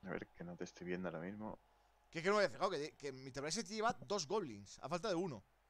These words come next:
Speaker 1: Sí, porque hay uno en el campo.
Speaker 2: Sí, sí, es que no lo había visto. Que tiene tipejo. A ver, Brightside. Eh,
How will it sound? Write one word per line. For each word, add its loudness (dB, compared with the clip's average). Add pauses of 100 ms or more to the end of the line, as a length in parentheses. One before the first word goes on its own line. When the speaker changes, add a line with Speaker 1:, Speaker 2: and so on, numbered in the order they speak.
(440)
Speaker 1:
Sí, -2
porque 6
hay 8
uno 6
en 6
el 4
campo. 4 (160)
Speaker 2:
Sí, 0
sí, 2
es -10
que 0
no 8
lo 10
había 6
visto. 0 (580)
Que -12
tiene 2
tipejo. 0 (1900)
A 2
ver, 4
Brightside. 4 (960)
Eh, 0